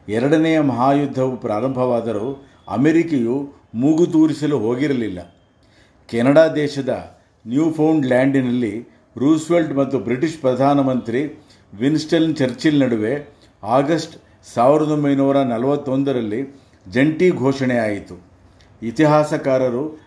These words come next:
ಅದನ್ನು ಅಟ್ಲಾಂಟಿಕ್ ಚಾರ್ಟರ್ ಎನ್ನುತ್ತಾರೆ. ಈ ಘೋಷಣೆಯ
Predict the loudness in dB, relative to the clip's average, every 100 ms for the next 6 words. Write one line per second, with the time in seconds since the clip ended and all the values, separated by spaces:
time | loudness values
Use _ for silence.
0 | _ -4 0 2 2 0 -4 -14 -8 -8
1 | -2 2 2 2 -2 -2 0 2 2 -2
2 | 0 0 -2 -4 -8 -10 -16 -20 -20 _
3 | -20 _ _ -2 0 0 2 2 2 0
4 | 0